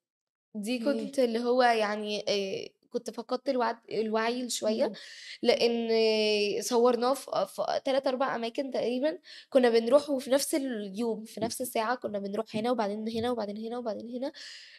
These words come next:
Speaker 1: آآ، فالموضوع كان صعب أوي، يعني الموضوع كان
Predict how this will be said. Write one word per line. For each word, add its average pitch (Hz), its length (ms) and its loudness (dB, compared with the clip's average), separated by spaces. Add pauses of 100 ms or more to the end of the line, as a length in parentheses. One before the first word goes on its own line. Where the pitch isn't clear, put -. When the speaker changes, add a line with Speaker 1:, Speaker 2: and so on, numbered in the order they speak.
(140)
Speaker 1:
آآ، 220 380 6
فالموضوع 226 480 2
كان 262 180 2
صعب 262 200 -2
أوي، 196 200 -2
يعني 208 160 -16
الموضوع 208 320 -2
كان 220 220 -4